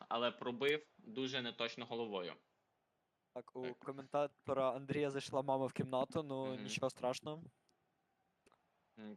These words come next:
Speaker 1: так. Цікава інформація. Ем, Холланд обрізається, не зміг продовжити атаку, і там Дембеле на Баркуля. Баркуля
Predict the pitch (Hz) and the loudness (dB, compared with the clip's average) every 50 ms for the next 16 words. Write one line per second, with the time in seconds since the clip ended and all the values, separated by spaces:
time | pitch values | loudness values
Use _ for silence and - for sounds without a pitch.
0 | - - 107 107 101 - - - _ _ _ _ _ _ _ _ _ _ _ _ | -12 -10 -10 -10 -10 -12 -18 -20 _ _ _ _ _ _ _ _ _ _ _ _
1 | _ - 117 123 131 131 - 127 120 120 117 113 - - 123 131 143 156 156 - | _ -8 -6 -6 -4 0 2 2 2 2 0 -4 -6 -6 -4 -2 -2 -2 -2 -2
2 | - 160 160 160 165 - _ _ _ _ _ - _ _ _ _ _ _ _ _ | -2 -2 -2 -2 -4 -8 _ _ _ _ _ -20 _ _ _ _ _ _ _ _
3 | _ - 104 104 107 107 104 107 107 107 104 107 107 104 104 101 - - _ - | _ -2 0 2 4 4 4 4 2 2 0 -2 -4 -8 -10 -12 -14 -20 _ -20
4 | - _ _ _ _ _ _ _ - 151 151 139 127 117 104 - - - - _ | -20 _ _ _ _ _ _ _ 0 0 2 2 0 -2 -4 -8 -14 -20 -20 _
5 | _ _ _ - - 110 107 110 110 113 120 117 120 131 139 139 - - 143 139 | _ _ _ -14 -10 -8 -6 -4 -2 0 2 2 2 2 0 -2 -4 -6 -8 -8
6 | 131 127 _ _ _ - 110 101 - 117 113 113 - - 113 113 110 107 113 107 | -8 -10 _ _ _ -14 -14 -10 -8 -8 -8 -8 -8 -6 -4 -2 -2 -2 -4 -2
7 | - 113 107 101 - 117 123 127 - 151 127 117 107 - - 107 107 107 110 107 | -2 -2 -2 0 0 0 0 0 0 0 0 0 0 -2 -2 -4 -4 -2 -4 -4
8 | 107 104 107 104 113 127 135 143 - _ - - - - _ _ 120 120 117 127 | -2 -2 -2 0 0 0 0 -2 -4 _ -20 -20 -20 -20 _ _ -2 -2 0 -2
9 | 127 - - - 139 135 151 156 - - 131 - - 160 165 | -4 -2 0 0 2 4 2 2 0 -2 -6 -2 0 2 2